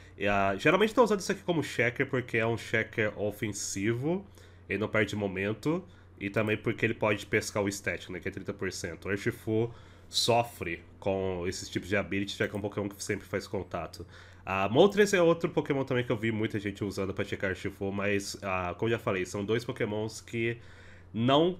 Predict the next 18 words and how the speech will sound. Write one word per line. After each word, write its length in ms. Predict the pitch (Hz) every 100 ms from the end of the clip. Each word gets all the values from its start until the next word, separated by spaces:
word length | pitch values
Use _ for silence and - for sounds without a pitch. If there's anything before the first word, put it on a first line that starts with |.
| -
conseguem 420 | 160 - 156 147
fazer 260 | 147 139 131
de 80 |
uma 140 | 135 131
maneira 400 | 131 123 127 127
muito 280 | 117 120 120
eficiente. 600 | - - 101 90 - 92
Sempre 340 | - 117 117
gera 240 | 113 113
cinquenta 280 | 107 - 101
cinquenta, 600 | - 92 113 123 123 127
uma 180 | 110 107
situação 580 | 98 - 107 98 110 101
bem 120 | 113
desconfortável 600 | 120 - - 107 107 104
pra 120 | 110
quem 200 | 101 -
tá 160 | 98